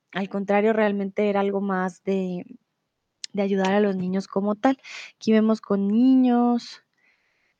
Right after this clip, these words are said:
Ah, miren, aquí, bueno, es que esto ya es más Papá Noel, pero no quiero mostrarlo como un Papá Noel. Esto, miren, aquí ponen incluso a San <laughs> Nicolás con Santa Claus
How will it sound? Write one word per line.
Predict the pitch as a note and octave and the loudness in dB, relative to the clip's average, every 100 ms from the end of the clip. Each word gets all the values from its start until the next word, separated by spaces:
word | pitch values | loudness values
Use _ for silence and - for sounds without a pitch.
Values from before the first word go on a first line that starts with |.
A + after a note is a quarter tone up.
| _ _ | _ _
Ah, | G#3 G#3 G#3 | -10 -8 -6
miren, | G3+ G2+ - _ - | -4 -6 -6 _ -12
aquí, | G#3 - - | -12 -10 -2
bueno, | A3 G#3 | 0 0
es | - | -2
que | A3+ | -10
esto | - | -2
ya | C4 A#3+ | 2 2
es | A#3 | 2
más | A#3+ | -2
Papá | A#3 A3+ - G#3 | -4 -8 -2 -2
Noel, | G#3 G3+ F#3+ G3 G3 | 0 -2 0 0 -2
pero | G3 | -4
no | F#3 F#3+ | -6 -8
quiero | - G#3 G#3 | -6 -4 -4
mostrarlo | G3+ F#3+ - F#3 F3+ F#3+ | -4 -8 -8 -6 -4 -4
como | - F3+ | -6 -8
un | F3 | -8
Papá | F#3 - F#3 | -10 -8 -6
Noel. | F3+ F3+ F3 F3 E3+ _ _ _ _ _ _ _ _ _ _ _ _ | -6 -6 -4 -6 -8 _ _ _ _ _ _ _ _ _ _ _ _
Esto, | A3 - A#3 | -6 0 4
miren, | B3 G3 F#3+ | 4 4 0
aquí | F#3+ G3+ | -4 -4
ponen | G#3 B3 C4 | 2 6 6
incluso | A#3 A3 A3+ G3 | 4 2 0 2
a | G3 F#3+ | 0 0
San | G3+ G3+ | -2 -4
<laughs> | G#3 - | -4 -8
Nicolás | - - A#3 A#3 D4 - | -2 4 6 4 2 -2
con | C4 A#3 | -2 0
Santa | G#3+ G3 F#3+ | -2 -2 -4
Claus | F#3 G3+ D#4 | -2 2 2